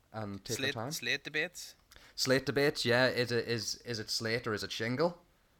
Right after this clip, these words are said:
Speaker 2: Mm-hmm.
Speaker 1: You know, or state debate. You know, we have state, state debates where we
Speaker 2: Yeah.
Speaker 1: debate the state of things, state of
Speaker 2: Yeah,
Speaker 1: the world.
Speaker 2: or, or which state is better.
Speaker 1: Or which state is better, yeah.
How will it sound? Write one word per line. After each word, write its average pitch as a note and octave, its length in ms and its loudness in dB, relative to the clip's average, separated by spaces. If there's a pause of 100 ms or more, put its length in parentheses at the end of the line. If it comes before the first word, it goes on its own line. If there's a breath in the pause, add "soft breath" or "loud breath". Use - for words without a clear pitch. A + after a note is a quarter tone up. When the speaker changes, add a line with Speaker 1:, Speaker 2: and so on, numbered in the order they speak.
(200)
Speaker 2:
Mm-hmm. A#2+ 280 -12 (280)
Speaker 1:
You A2+ 140 -2
know, B2 120 2
or A#2+ 140 0
state - 380 2
debate. E3+ 460 2 (140)
You B2 100 -6
know, B2 60 -2
we B2 60 -4
have A#2+ 160 -4
state, B2 340 -4 (120)
state - 260 -4
debates D3 480 -4 (340 loud breath)
where A#2+ 180 6
we A2+ 120 2
Speaker 2:
Yeah. A2+ 100 -2
Speaker 1:
debate A#2 320 0
the A2+ 60 0
state A#2 240 4
of C#3 100 -2
things, D#3+ 520 2 (240)
state A#2+ 300 0
of A2 80 2
Speaker 2:
Yeah, A#2+ 80 2
Speaker 1:
the G#2 40 4
world. B2 280 6
Speaker 2:
or, C#3 160 0 (400 soft breath)
or C3+ 160 -4
which C3 280 -4
state B2 360 -2
is A#2+ 160 -10
better. A2+ 400 -4 (260)
Speaker 1:
Or D3+ 140 4
which B2+ 160 2
state A#2 240 0
is A#2 100 -2
better, C3 440 0 (100)
yeah. B2 260 0